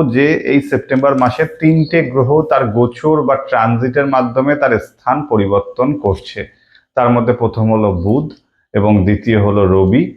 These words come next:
এবং তৃতীয় হলো শুক্র। এই তিনটে গ্রহ তার যে স্থানে বর্তমানে অবস্থান করছে, গোচর বা ট্রানজিটে তার স্থান পরিবর্তন করছে, এবং সেই অনুযায়ী পুরো সেপ্টেম্বর মাসটা আপনার জীবনে কি ভালো কি মন্দ ঘটতে চলেছে, এটাই আজকের আলোচনা থাকছে।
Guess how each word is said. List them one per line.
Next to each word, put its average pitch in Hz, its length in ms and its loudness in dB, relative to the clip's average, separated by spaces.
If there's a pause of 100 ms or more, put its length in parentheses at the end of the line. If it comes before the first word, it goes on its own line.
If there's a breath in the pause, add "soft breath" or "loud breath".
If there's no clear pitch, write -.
(220)
এবং 120 240 0
তৃতীয় 113 400 0
হলো 131 200 2
শুক্র। - 340 -6 (100)
এই 123 120 0
তিনটে 135 380 0
গ্রহ 120 240 0 (140)
তার 117 160 2 (100)
যে 123 120 2 (100)
স্থানে - 380 -4
বর্তমানে 110 480 0
অবস্থান 104 400 -2
করছে, 113 300 -6 (140)
গোচর 127 420 2
বা 151 80 2
ট্রানজিটে 120 520 0
তার 117 160 2 (220)
স্থান - 340 -6
পরিবর্তন 139 600 0
করছে, 135 340 -2 (480 loud breath)
এবং 170 240 4
সেই 170 280 2
অনুযায়ী 156 520 4 (580)
পুরো 170 220 2 (100)
সেপ্টেম্বর 156 540 2
মাসটা 120 480 2 (320)
আপনার 110 320 -2
জীবনে 156 280 0 (120)
কি 180 140 -4 (100)
ভালো 123 300 0 (140)
কি 160 200 -6
মন্দ 131 340 4
ঘটতে 107 400 -2
চলেছে, 131 360 0
এটাই 123 320 2
আজকের 185 260 -2
আলোচনা 104 380 -2
থাকছে। - 320 -14